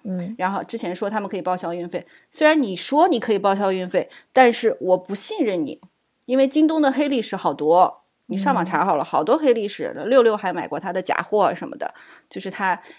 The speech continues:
Speaker 2: 呃，声称他卖的是一个牌子，比如说 Summer，但是六六收到的那个牌子是上面不是有两个 M 吗？
Speaker 1: 嗯。
Speaker 2: 其中有一个 M 换成了 N。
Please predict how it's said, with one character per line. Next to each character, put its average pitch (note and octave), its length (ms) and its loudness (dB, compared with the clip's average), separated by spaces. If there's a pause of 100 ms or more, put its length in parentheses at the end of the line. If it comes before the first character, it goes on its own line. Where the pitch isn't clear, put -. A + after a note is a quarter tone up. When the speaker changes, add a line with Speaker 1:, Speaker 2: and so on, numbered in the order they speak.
(140)
Speaker 2:
呃， E3+ 300 -2
声 C4+ 280 -2
称 C4+ 220 -2
他 B3+ 120 -4
卖 A#3+ 220 0
的 E3+ 100 -4
是 F3 140 -8
一 E3 80 -4
个 E3 80 -2
牌 C#3+ 240 -6
子， - 120 -12
比 C3+ 100 -10
如 D#3 60 -8
说 F#3+ 140 -8
Summer， G#3 440 0 (420)
但 B3 140 4
是 A#3+ 140 -2
六 B3 160 6
六 G#3 140 2
收 A#3+ 200 2
到 A3 140 4
的 F#3 100 0
那 F3 120 -6
个 D#3+ 60 -2
牌 D#3 200 -6
子 E3 180 -8
是 - 260 -8 (680)
上 C4 160 2
面 A3+ 100 0
不 G3 60 -8
是 G#3+ 120 -2
有 G#3 100 0
两 G3 220 0
个 - 140 -8
M G#3 240 4
吗？ D3+ 300 -2
Speaker 1:
嗯。 F#3 260 -6 (160)
Speaker 2:
其 - 140 -10
中 B3 160 -2
有 F3+ 180 0
一 E3 140 -4
个 - 140 0
M F3+ 300 -2
换 G#3 220 -4
成 F#3+ 160 -10
了 - 180 -8
N。 A3+ 360 0